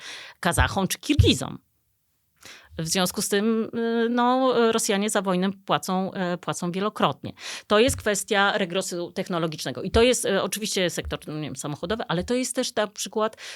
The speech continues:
gospodarka cyfrowa. B-, po wycofaniu się zachodnich koncernów, rozwój pięć G w Rosji, czy rozwój, nawet utrzymanie i dalsze rozszerzenie, e, funkcjonowania L T E,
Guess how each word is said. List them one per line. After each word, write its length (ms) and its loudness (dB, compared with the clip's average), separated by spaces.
gospodarka 580 0
cyfrowa. 600 2
B-, 180 -14
po 160 6
wycofaniu 680 2
się 440 4
zachodnich 720 0
koncernów, 1080 0
rozwój 420 4
pięć 320 0
G 220 2
w 40 -4
Rosji, 400 -10
czy 140 0
rozwój, 500 0
nawet 460 2
utrzymanie 540 2
i 100 -4
dalsze 420 2
rozszerzenie, 760 -2
e, 60 -4
funkcjonowania 640 0
L 180 0
T 200 0
E, 240 0